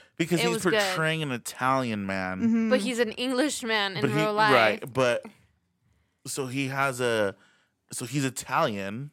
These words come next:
Speaker 1: in the movie. So when he speaks English, he has a very broken up English 'cause
Speaker 2: Yeah,
Speaker 1: he's
Speaker 2: 'cause
Speaker 1: Italian.
Speaker 2: he's Italian.
Speaker 1: So he, I, again, just to be able to do all those different
Speaker 2: It's
Speaker 1: languages,
Speaker 2: crazy,
Speaker 1: though.
Speaker 2: but it was go-, it was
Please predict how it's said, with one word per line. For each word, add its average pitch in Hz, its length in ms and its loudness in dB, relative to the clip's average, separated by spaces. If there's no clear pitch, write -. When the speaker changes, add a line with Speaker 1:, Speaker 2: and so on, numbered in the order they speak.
Speaker 1:
in 107 140 -6
the 101 80 -2
movie. 104 520 -4
So 117 120 -8
when 117 100 -6
he 123 80 -8
speaks 117 400 -8
English, 117 440 -6
he 113 140 -10
has 110 200 -6
a 104 60 -6
very 107 320 -2
broken 101 400 -4
up 95 180 -6
English 101 500 -6
'cause 226 160 -10
Speaker 2:
Yeah, 208 180 0
Speaker 1:
he's - 80 -4
Speaker 2:
'cause 151 120 -2
Speaker 1:
Italian. 208 140 -2
Speaker 2:
he's 110 80 -8
Italian. 277 440 -4
Speaker 1:
So 104 140 0
he, 127 240 -2
I, 131 160 2
again, 143 360 -2
just 139 180 -6
to 160 40 -10
be 165 100 0
able 180 120 0
to 151 80 2
do 127 160 -2
all 131 140 2
those 127 180 -2
different 120 560 -2
Speaker 2:
It's 240 140 0
Speaker 1:
languages, 262 340 4
Speaker 2:
crazy, 202 260 -2
Speaker 1:
though. 208 120 -2
Speaker 2:
but 208 180 2
it 311 80 4
was 466 160 4
go-, - 180 -4
it - 80 2
was 508 140 2